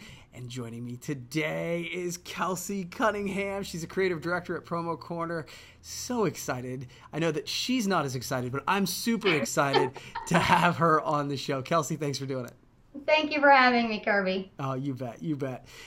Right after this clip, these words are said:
Speaker 1: I know that you're a little, you were a little pushing back on this, so I appreciate
Speaker 2: Yeah,
Speaker 1: you.
Speaker 2: this isn't my stage, but I'm giving it a go for you.
Speaker 1: I
Speaker 2: <laughs>
Speaker 1: very much appreciate it, very much appreciate it. So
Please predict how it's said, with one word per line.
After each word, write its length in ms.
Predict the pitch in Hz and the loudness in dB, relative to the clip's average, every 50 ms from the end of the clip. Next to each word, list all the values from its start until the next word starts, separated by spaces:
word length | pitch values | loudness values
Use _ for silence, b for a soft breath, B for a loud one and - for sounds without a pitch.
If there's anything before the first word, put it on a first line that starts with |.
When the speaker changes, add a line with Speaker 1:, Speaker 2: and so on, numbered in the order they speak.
| B B | B B
Speaker 1:
I 100 | 151 165 | 2 4
know 200 | 202 214 185 165 | 4 4 4 4
that 100 | 160 151 | 2 2
you're 140 | 139 135 | 0 -2
a 40 | 135 135 | -2 -2
little, 360 | 135 143 156 185 214 220 196 | 0 0 0 0 0 -2 -2
you 160 | 180 160 147 | -4 -4 -4
were 120 | 147 139 | -4 -2
a 40 | 135 | -4
little 320 | 131 139 151 156 170 170 165 | -2 -2 -2 -2 -2 -2 -4
pushing 380 | 170 - 196 185 - 190 180 | -4 -2 -2 -2 0 0 2
back 240 | 185 196 175 165 - | 4 4 4 4 0
on 100 | 143 127 | -4 -4
this, 180 | 131 131 117 - | -4 -6 -8 -8
so 200 | - 147 131 127 | -6 -6 -4 -4
I 60 | 131 | -6
appreciate 460 | 127 - 170 143 - - 147 139 135 | -6 -6 -6 -6 -4 -2 -2 -2 2
Speaker 2:
Yeah, 100 | 277 277 | 6 6
Speaker 1:
you. 100 | 262 269 | 6 6
Speaker 2:
this 100 | - 392 | 4 2
isn't 300 | 427 440 392 453 453 359 | 2 4 6 4 4 6
my 160 | 349 339 320 320 | 6 6 6 4
stage, 580 | 311 - - 277 262 269 277 285 302 269 262 | 2 6 8 10 10 12 10 8 6 4 0
but 120 | 240 254 247 | 2 4 4
I'm 220 | 277 294 294 - | 4 4 0 0
giving 220 | - 294 294 285 302 | 2 2 2 2 4
it 140 | 302 285 277 | 2 2 4
a 60 | 202 | 4
go 400 | 240 240 247 247 247 247 240 247 | 6 8 8 8 8 6 4 2
for 80 | - | -2
you. 420 | 240 196 190 233 226 196 180 - - - - - - | -4 -4 -2 -2 -2 -2 -2 -4 -8 -12 -14 -12 -6
Speaker 1:
I 200 | 147 160 175 156 - 440 415 - - - _ _ | -2 0 4 8 8 8 8 8 2 -10 _ _
Speaker 2:
<laughs> 440 | - 403 392 381 359 339 349 349 - | 6 6 6 6 4 2 2 4 6
Speaker 1:
very 320 | - 170 170 165 160 156 | 6 8 8 8 6 4
much 240 | 151 147 139 - - | 4 2 0 -2 -6
appreciate 440 | 131 - 143 131 123 - 127 113 - | -8 -6 -4 -4 -4 -4 -8 -10 -10
it, 40 | - | -8
very 200 | 151 151 151 147 | -8 -6 -4 -4
much 200 | 143 135 123 - | -4 -6 -6 -6
appreciate 280 | 120 131 120 - 117 | -4 -4 -4 -4 -6
it. 40 | - | -2
So 220 | - 180 175 170 | 0 0 0 0